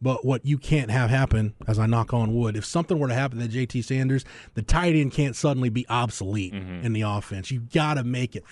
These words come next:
Speaker 1: functional. So you gotta really figure out what you got with those other three guys. And I, I don't, I'm not including Will Randall in that mix because he's coming off the A C L.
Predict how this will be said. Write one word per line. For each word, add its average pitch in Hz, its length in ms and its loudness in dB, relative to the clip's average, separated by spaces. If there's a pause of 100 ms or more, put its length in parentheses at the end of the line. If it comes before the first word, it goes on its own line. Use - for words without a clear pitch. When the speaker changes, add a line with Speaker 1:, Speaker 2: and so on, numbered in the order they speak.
Speaker 1:
functional. 117 420 -2
So 120 140 -4
you 107 140 -2
gotta 147 320 2
really 123 340 0 (440)
figure 190 280 6
out 160 140 0
what 165 180 0
you 143 80 0
got 147 240 2
with 143 140 0
those 127 200 4
other 143 160 2
three 131 200 -4
guys. 110 360 -2
And 139 140 2
I, 160 140 2
I - 20 4
don't, 196 160 4
I'm 170 80 4
not 196 140 2
including 147 360 0
Will 143 200 4
Randall 139 280 2
in 113 80 2
that 110 140 -2
mix 117 240 -2
because 117 240 -2
he's 127 100 0
coming 120 220 0
off 113 140 -2
the 117 180 2
A - 20 2
C 110 220 0
L. 117 220 2